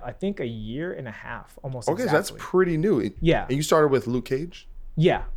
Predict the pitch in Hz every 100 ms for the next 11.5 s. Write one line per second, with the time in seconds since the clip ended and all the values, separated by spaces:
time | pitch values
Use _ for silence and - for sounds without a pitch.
0 | - 170 165 196 175 180 - 202 214 -
1 | 254 233 240 226 175 170 160 151 127 120
2 | - 190 190 175 170 170 143 123 143 147
3 | 143 - - - 147 143 135 170 151 151
4 | 151 143 156 143 127 117 117 - - -
5 | - - 151 139 131 123 131 151 190 185
6 | 185 180 190 190 180 147 - 151 147 147
7 | 135 123 160 - - - _ _ _ -
8 | 117 196 147 196 135 104 233 262 208 160
9 | 214 - 101 98 127 113 110 - 92 -
10 | - - - - - 165 175 165 156 160
11 | 135 127 135 147 160